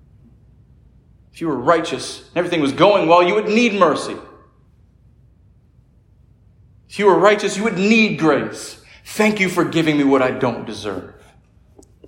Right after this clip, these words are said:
Thank you for being faithful when I have not been. Thank you that you are a God of mercy toward his people. Thank you that you are slow to anger.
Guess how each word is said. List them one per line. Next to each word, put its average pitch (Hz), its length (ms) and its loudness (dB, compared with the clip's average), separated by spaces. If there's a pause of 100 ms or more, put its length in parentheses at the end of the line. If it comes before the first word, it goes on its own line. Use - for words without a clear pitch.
(180)
Thank 127 260 -8
you - 60 -16
for 107 160 -16
being 107 180 -6
faithful 104 460 -4
when 98 160 -4
I 101 180 2
have 95 240 -8
not 95 380 -6
been. 82 320 -16 (360)
Thank 107 460 -6
you 90 240 -14 (320)
that 104 100 -14
you 101 100 -8
are 95 60 -6
a 95 60 -10
God 92 280 -4
of 87 140 -12
mercy 92 500 -8
toward 92 260 -10
his 90 140 -12
people. - 420 -12 (1160)
Thank 156 440 0
you 110 140 -4
that 123 100 -2
you 127 120 2
are 120 60 2
slow 151 360 2
to 143 80 0
anger. 135 800 -2